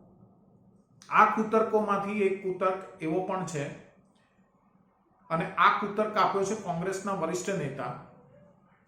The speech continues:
અને કોંગ્રેસના એમ એલ સી બી કે હરિપ્રસાદે.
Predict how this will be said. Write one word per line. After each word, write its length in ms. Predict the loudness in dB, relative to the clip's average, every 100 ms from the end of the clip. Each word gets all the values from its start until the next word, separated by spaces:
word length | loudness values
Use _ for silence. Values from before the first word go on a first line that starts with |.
| _ _
અને 200 | -2 0
કોંગ્રેસના 760 | 0 0 0 2 -2 -2 -4 -4
એમ 180 | -4 -2
એલ 100 | -4
સી 240 | -6 -6
બી 80 | -6
કે 160 | -4 -4
હરિપ્રસાદે. 760 | -4 -6 -8 -12 -12 -14 -16